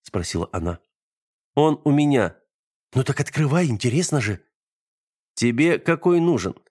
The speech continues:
С книгами, снадобьями или амулетами?» «Самое ценное — книги», ответила Зеленоглазка.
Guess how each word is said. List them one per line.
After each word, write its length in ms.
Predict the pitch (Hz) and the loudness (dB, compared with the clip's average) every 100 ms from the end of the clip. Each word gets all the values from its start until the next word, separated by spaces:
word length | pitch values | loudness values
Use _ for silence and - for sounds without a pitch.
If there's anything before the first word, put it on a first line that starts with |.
| _ | _
С 100 | - | -10
книгами, 580 | - 123 123 120 135 135 | -2 0 2 0 0 -2
снадобьями 760 | 120 107 107 104 110 113 117 120 | -2 0 0 0 0 2 2 0
или 260 | - 113 | 0 0
амулетами?» 760 | 117 113 120 127 143 - 82 - _ _ _ _ _ _ _ - | 0 0 0 0 -2 -2 -6 -8 _ _ _ _ _ _ _ -8
«Самое 440 | - 160 143 135 | -2 0 0 -2
ценное — 540 | - 160 175 139 107 101 | -2 -2 0 0 -2 -4
книги», 640 | 143 165 185 98 87 _ _ _ | -2 0 -2 -4 -10 _ _ _
ответила 420 | - 95 85 87 | -10 -8 -6 -6
Зеленоглазка. 720 | 82 87 87 90 90 82 - | -6 -6 -6 -6 -8 -10 -16